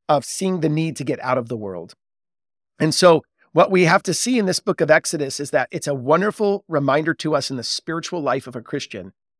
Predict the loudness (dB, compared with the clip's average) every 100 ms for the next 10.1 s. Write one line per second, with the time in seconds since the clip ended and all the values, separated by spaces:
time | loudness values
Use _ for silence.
0 | _ -2 0 4 4 4 -4 -4 -2 -2
1 | -2 0 0 0 -4 -2 -4 -4 -8 -12
2 | _ _ _ -2 2 4 4 2 -6 -8
3 | -8 _ _ 2 2 2 2 2 2 -2
4 | -2 -2 -2 -10 -10 -10 -4 -2 0 -2
5 | -6 _ _ -6 -2 2 4 4 2 -6
6 | _ _ _ 2 2 0 -4 -6 -12 2
7 | 6 6 6 2 6 6 6 4 4 -4
8 | -6 -10 _ -2 0 0 0 0 2 0
9 | 0 -2 -2 0 2 2 0 -8 _ _
10 | -2